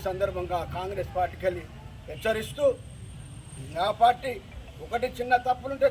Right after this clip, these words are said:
చెప్పండి, ఖచ్చితంగా మా ప్రభుత్వం సరి చేసుకునే సిద్ధంగా ఉన్నది. ఇవాళ హైడ్రా నడుస్తూ ఉన్నది, మనం అంతా దేశం అంతా చూస్తూ ఉన్నది.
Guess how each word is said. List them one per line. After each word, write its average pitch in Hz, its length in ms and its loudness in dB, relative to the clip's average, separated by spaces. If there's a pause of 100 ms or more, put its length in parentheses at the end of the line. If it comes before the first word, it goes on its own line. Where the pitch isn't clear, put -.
చెప్పండి, 240 380 2 (440)
ఖచ్చితంగా 247 480 4 (100)
మా 214 140 2
ప్రభుత్వం 233 440 -2
సరి 202 200 -2
చేసుకునే 226 360 -4
సిద్ధంగా 208 360 -4
ఉన్నది. 202 240 -2 (460)
ఇవాళ 196 260 6
హైడ్రా 190 340 4
నడుస్తూ 208 360 -2
ఉన్నది, 196 240 -2 (380)
మనం 185 180 -2
అంతా 202 140 0 (120)
దేశం 208 260 0
అంతా 214 120 -2 (100)
చూస్తూ 196 240 -2 (100)
ఉన్నది. 160 240 -4